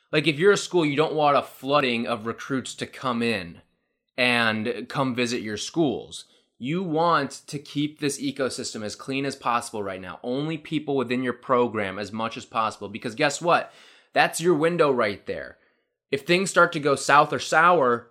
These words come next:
during that period, that's when you're gonna run into some real problems, eh, because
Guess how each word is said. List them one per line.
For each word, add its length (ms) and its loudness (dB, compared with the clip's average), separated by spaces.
during 280 2
that 280 2
period, 640 -2
that's 260 4
when 120 -2
you're 100 -2
gonna 220 0
run 180 0
into 160 -4
some 260 -6
real 180 0
problems, 680 4
eh, 240 -6
because 400 0